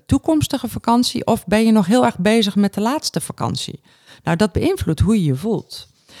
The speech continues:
En wat ook een leuke is, is ben jij van de opties, dus dat je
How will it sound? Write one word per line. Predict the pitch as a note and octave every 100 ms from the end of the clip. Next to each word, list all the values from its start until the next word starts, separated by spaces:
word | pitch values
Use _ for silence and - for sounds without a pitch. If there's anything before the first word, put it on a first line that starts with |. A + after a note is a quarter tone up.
| - - -
En | - B3+ -
wat | C4 D4+
ook | D4
een | C4
leuke | A#3 C4+ B3+
is, | A#3 G#3+
is | - G#3+ - -
ben | _ - G#3+ B3
jij | A3+ G3
van | D3+ D3
de | A#2+ - _
opties, | - - - E4 G4 - G3
dus | E3+ D3+
dat | D#3+
je | -